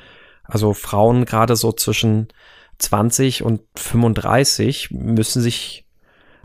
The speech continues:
also auch wenn's nicht rechtens ist, aber das, das habe ich auch bei meiner Schwester schon festgestellt, äh, da wird tatsächlich gefragt, wie denn so die Familienplanung aussieht, weil niemand Lust hat,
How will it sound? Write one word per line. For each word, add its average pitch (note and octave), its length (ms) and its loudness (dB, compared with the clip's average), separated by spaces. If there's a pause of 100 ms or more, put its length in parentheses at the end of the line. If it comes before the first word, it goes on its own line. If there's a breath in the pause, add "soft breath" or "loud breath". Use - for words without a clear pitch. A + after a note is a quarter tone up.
also A2 220 0
auch - 200 0
wenn's A2 200 0
nicht - 240 -2
rechtens B2 400 -2
ist, - 280 -2
aber A2+ 320 2
das, - 280 -4
das - 180 -4
habe A2 100 0
ich A#2 80 -4
auch G#2+ 100 -4
bei G#2+ 200 -2
meiner G2+ 300 -2
Schwester A2+ 320 -2
schon B2+ 160 -2
festgestellt, - 680 -2 (480 loud breath)
äh, A2 140 0
da A2 140 2
wird G#2 160 2
tatsächlich A2+ 500 0
gefragt, A2+ 460 0
wie B2 80 2
denn A#2+ 140 4
so A#2 120 2
die A#2 120 -2
Familienplanung A2 800 0
aussieht, G#2+ 480 -2
weil A#2 80 4
niemand A2+ 540 0
Lust C3 300 0
hat, B2+ 260 -2